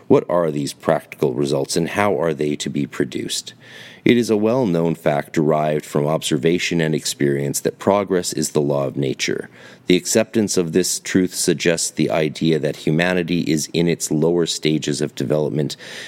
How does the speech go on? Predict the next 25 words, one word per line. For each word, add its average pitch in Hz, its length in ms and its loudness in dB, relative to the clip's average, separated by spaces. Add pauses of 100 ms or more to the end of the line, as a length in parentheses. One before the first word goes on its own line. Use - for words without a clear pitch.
(100)
and 107 160 4
is 101 100 0
progressing 117 640 0
towards 82 520 0
the 82 100 -4
state 69 280 -2
of - 140 -8
perfection. - 680 -2 (420)
It 95 140 4
will 95 180 2
approach 101 560 0
the 80 160 0
final 107 440 2
goal 78 420 0
when 78 200 0
it 85 160 0
develops 85 640 0
new 87 240 4
sensibilities 80 880 0
and 82 160 0
a 76 60 -2
clear 117 320 2
relation 78 680 0
with 76 200 0
nature. 82 480 0